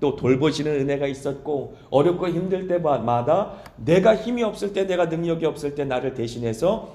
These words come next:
싸워주시는, 내 편이 되시는 하나님을 나는 경험했지 않습니까? 그런데 시시때때로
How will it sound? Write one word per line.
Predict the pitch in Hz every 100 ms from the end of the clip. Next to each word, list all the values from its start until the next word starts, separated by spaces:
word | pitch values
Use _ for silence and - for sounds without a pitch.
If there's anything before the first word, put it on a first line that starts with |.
| -
싸워주시는, | - - 220 247 247 226 - 202 151 107
내 | 185 208
편이 | 240 247 220
되시는 | 202 202 196
하나님을 | 185 180 160 160 139
나는 | 120 175 - - - _
경험했지 | 120 127 135 120 123
않습니까? | 117 110 113 107 107 127 - - - - -
그런데 | - 147 160 160 180 160 95 - - -
시시때때로 | - 180 180 196 165 160 156 151 214 240 - -